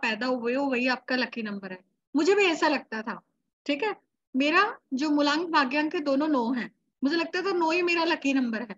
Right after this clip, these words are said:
मैं कोई गाड़ी लेती, vehicle लेती, मैं नौ number लेती, ठीक है? तो ऐसा बिल्कुल भी नहीं है। आपकी जो date of birth है वो number तो आपके पास already है ना, उसको और बार बार लेने की जरूरत क्या है, ठीक है? आपके पास जो चीज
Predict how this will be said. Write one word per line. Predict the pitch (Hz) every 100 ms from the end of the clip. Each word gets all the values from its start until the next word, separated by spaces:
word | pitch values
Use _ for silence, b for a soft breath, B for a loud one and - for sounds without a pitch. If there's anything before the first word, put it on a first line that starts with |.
| _ _ _ -
मैं | 320
कोई | 339 339
गाड़ी | 285 269 339
लेती, | 320 277 320
vehicle | 302 311 320
लेती, | 320 339
मैं | 339
नौ | 330
number | 311 294 285
लेती, | 269 196 - 170 _ _ _ _ _ _ -
ठीक | 320
है? | 427 320 _ _ _ -
तो | 381
ऐसा | 302 285 381
बिल्कुल | 311 285 349 349
भी | 370
नहीं | 349 302 302
है। | 311 - _ _ _
आपकी | 240 247 - 294
जो | 330
date | 269 262 269
of | 330
birth | 294 277 285
है | 302
वो | 294 320
number | 339 311 311
तो | 330 339
आपके | 311 330
पास | 330 339
already | 320 277 277 320 370
है | 339 269
ना, | 269 302 294 - _ _
उसको | - 330 - 370 294
और | 320 320
बार | 311 285
बार | 311 330
लेने | 311 294
की | 320 339
जरूरत | 285 294 302 -
क्या | 269 247 254
है, | 311 247 _ _ _ _ _ _ _
ठीक | 262 381
है? | 381 - _ _ -
आपके | 262 277 359
पास | - 349 320
जो | 294 330
चीज | - 349